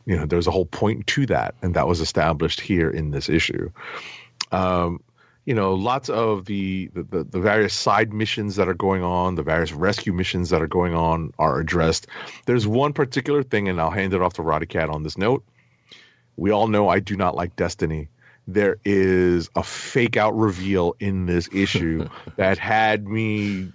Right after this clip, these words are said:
Speaker 1: just
Speaker 2: Hmm.
Speaker 1: tripping, had me fuming, had me heated just for a split second. And with <laughs> that, I will hand this off to Roddy Cat to, uh, take this home.
Speaker 2: That was the funny part about this, because it's just like, wait, even despite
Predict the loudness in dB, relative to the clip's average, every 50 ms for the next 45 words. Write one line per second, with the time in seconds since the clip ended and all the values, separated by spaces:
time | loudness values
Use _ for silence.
0 | -16 -16 -8 -2 0 2 4 4 4 4 2 2 0 0 0 0 0 0 0 -2
1 | -2 -2 -2 -2 -4 -6 -14 -10 -8 -6 -6 -6 -6 -6 -10 -12 -16 -20 -20 -20
2 | _ _ -6 0 2 2 2 2 0 -2 -8 -10 -12 -12 -8 -4 -2 0 0 0
3 | 0 0 0 -2 -2 -4 -6 -8 -10 -14 -20 -20 _ -8 -4 0 0 2 2 0
4 | 0 -2 -4 -8 -8 -10 -12 -10 -4 -2 0 2 2 2 4 4 2 2 0 -4
5 | _ -20 -20 -20 -20 _ _ _ -4 0 0 2 2 4 4 2 2 0 -2 -8
6 | -8 -2 0 2 4 4 4 4 2 0 -2 -6 -12 -16 -14 -14 -14 -16 _ -8
7 | -4 -2 0 0 0 0 -2 -4 -4 -4 -8 -14 -20 -20 -20 _ _ _ _ _
8 | _ _ _ -20 -20 _ _ -4 -2 0 0 0 0 0 0 -2 -2 0 2 2
9 | 2 2 2 2 2 2 2 0 -2 -4 -4 -4 -4 -2 -2 -4 -2 -2 -2 -2
10 | -2 -4 -4 -2 2 2 2 2 2 0 2 2 4 4 2 0 -2 -6 _ -20
11 | -20 _ _ _ _ _ -10 -6 -4 -4 -2 -2 -2 -2 -2 -2 -4 -2 0 0
12 | 0 2 2 -2 -2 -2 -2 -4 -6 -6 -10 -14 -20 _ _ _ _ _ _ -20
13 | -20 -18 -8 -2 0 0 0 0 -2 -4 -2 0 0 0 0 0 0 0 2 2
14 | 0 0 -2 -4 -6 -4 -2 0 0 0 0 0 -2 -2 0 0 0 0 0 -2
15 | -2 -2 0 0 0 0 2 2 2 2 2 0 -2 -4 -4 -2 -2 0 0 -2
16 | -4